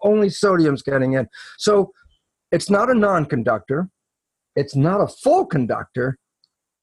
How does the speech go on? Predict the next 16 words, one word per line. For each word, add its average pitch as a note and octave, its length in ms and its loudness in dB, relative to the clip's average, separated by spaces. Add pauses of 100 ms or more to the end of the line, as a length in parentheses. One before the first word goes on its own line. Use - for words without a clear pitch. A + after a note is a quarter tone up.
(1300)
It's A#2+ 120 -4
a C#3+ 60 2
semiconductor. G#2 1040 -4 (1300)
And D#3+ 140 0
the D#3+ 60 0
two A3+ 260 -2
classes F#3+ 520 -2
of B2+ 120 -2
proteins, A#2+ 680 -2 (680)
the D3 80 2
receptors D#3+ 680 0
which D3 200 -2
read G#3+ 300 0
the E3 100 2
environmental B2+ 600 0
signal, A#2+ 600 -2